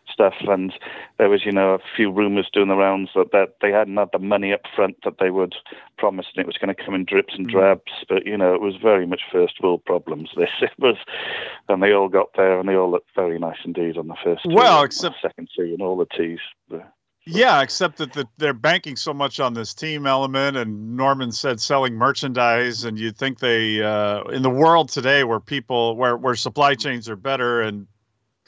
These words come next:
Speaker 2: I mean, influencers
Speaker 1: Yeah.
Speaker 2: have these, these merchandise, uh,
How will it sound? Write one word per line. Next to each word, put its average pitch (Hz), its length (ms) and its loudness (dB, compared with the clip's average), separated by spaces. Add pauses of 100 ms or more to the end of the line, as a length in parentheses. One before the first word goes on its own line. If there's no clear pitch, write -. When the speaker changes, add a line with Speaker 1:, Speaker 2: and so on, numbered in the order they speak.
(220)
Speaker 2:
I - 20 -8
mean, 127 140 -4
influencers 117 840 -2
Speaker 1:
Yeah. 123 80 2
Speaker 2:
have 113 140 0
these, 113 320 -6
these 113 240 -8
merchandise, 113 1000 -2
uh, 110 300 -2